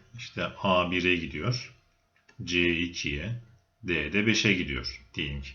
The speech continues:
Bu ifade fonksiyon değildir. Fonksiyon değil.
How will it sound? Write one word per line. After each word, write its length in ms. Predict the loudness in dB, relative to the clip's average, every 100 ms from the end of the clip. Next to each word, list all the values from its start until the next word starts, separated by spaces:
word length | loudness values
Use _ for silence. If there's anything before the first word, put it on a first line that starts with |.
| -18 -20 _ 0
Bu 120 | 2
ifade 460 | 2 4 4 4
fonksiyon 680 | 2 2 2 2 2 2 4
değildir. 680 | 4 4 2 -2 -6 -12 -16 -20 _ _ -16 -8
Fonksiyon 640 | -4 -4 -2 -2 0 0
değil. 240 | 0 0